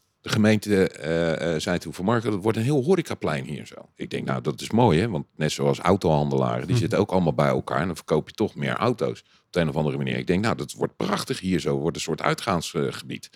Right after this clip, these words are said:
Speaker 1: Ja, ik zit nog steeds te wachten.
Speaker 2: Mhm.
Speaker 1: Ik ben nog steeds moederziel alleen hier op dat plein. Dus je ziet dat zo'n proces heel, eh, lang kan duren. En, eh, ja, dit,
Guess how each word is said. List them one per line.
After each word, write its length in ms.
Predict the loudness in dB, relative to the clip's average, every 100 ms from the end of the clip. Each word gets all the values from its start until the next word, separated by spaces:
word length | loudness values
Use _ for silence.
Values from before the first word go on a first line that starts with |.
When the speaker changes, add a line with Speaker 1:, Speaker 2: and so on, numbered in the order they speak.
| -20 -18 -16 -16 -16 -18 -20 -20 _
Speaker 1:
Ja, 80 | -6
ik 100 | -4
zit 140 | -6
nog 120 | -6
steeds 220 | -4 -6
te 60 | -4
wachten. 340 | -6 -8 -14 -18 _ _ -6
Speaker 2:
Mhm. 140 | -4
Speaker 1:
Ik 240 | -2 0
ben 120 | 2 2
nog 100 | 4
steeds 220 | 2 4
moederziel 460 | 4 4 4 6
alleen 220 | 6 6 4
hier 180 | 4
op 120 | 2 0
dat 140 | -2
plein. 300 | 0 0 2
Dus 220 | 0 0 -4 -14 -10
je 120 | 0 2
ziet 200 | 2 2
dat 120 | 4
zo'n 180 | 4 4
proces 420 | 2 2 2 2
heel, 640 | 6 8 8 8 6 2 0
eh, 640 | 2 4 4 2 0 -4 -10 -8
lang 560 | 2 6 6 6 0 -10 _ _
kan 320 | 4 4 2 -8
duren. 640 | -4 2 4 4 0 -8 -12 -20 _
En, 340 | -2 0 0
eh, 520 | 2 2 2 2 0 -4
ja, 220 | -8 -8
dit, 160 | -6